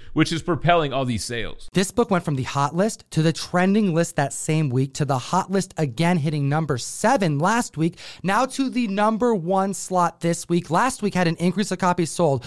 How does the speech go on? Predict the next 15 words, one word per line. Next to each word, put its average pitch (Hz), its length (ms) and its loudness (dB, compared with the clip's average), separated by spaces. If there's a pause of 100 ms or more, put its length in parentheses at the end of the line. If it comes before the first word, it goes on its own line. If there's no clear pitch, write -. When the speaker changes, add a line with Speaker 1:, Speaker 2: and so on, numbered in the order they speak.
(140)
Speaker 2:
of 135 220 -2
one 196 140 4
thousand 165 500 2
eight 170 160 -2
hundred 170 340 0
and 143 220 -4
thirty-three 175 680 2
percent, 151 600 -4 (220)
and 175 120 0
it's 160 280 -2
only 196 420 6
gone 175 380 4
up 147 200 2
since - 460 -8
then. 85 220 -12